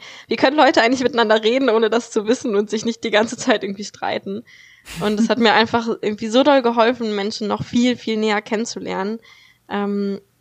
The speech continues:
weil ich einfach gelernt hab, irgendwie zuzuhören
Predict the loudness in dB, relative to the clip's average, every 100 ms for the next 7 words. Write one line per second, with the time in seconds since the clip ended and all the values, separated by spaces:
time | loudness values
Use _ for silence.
0 | _ _ 0 2 4 2 2 -2 2 2
1 | 0 -4 -6 -6 -8 -2 -2 -2 -4 -2
2 | -4 -6 -10